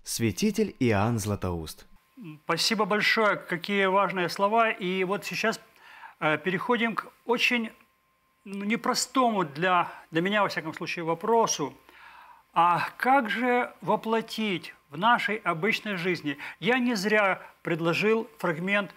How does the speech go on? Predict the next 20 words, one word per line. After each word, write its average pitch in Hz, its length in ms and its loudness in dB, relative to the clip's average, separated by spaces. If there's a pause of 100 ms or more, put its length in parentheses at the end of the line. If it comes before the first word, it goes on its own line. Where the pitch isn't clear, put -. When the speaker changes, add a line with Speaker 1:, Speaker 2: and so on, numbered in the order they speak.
(180)
Speaker 2:
из 185 240 0
Иоанна 190 360 0
Златоуста, 208 580 -4
именно 208 340 0
этот 190 240 0
фрагмент. 170 500 0 (260)
Он 240 200 2
говорит: 220 500 2 (280)
«Не 233 240 0
забывайте, 220 680 2
что, 196 520 2 (440)
э, - 240 -12
рыбаки 269 520 2
поняли, 196 640 0 (160)
мытари 269 520 2
поняли, 175 320 0
простые 226 580 2
неученые 262 600 4
люди 277 260 4
поняли». 185 500 0